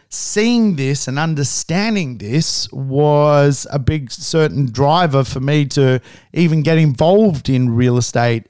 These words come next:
and, uh, you know, become someone who's really passionate about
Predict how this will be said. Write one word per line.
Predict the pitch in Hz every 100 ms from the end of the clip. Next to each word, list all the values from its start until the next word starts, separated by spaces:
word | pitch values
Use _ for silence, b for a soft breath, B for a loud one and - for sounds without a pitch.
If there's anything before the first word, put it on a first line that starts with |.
| -
and, | 127 123 123 113 - - B B B B
uh, | 131 127 127 -
you | 143 143
know, | 131
become | 127 - - 143 147 131
someone | - 147 135 127 127
who's | 127 123 123 -
really | 139 127 117
passionate | 117 107 - 123 117 113
about | 107 104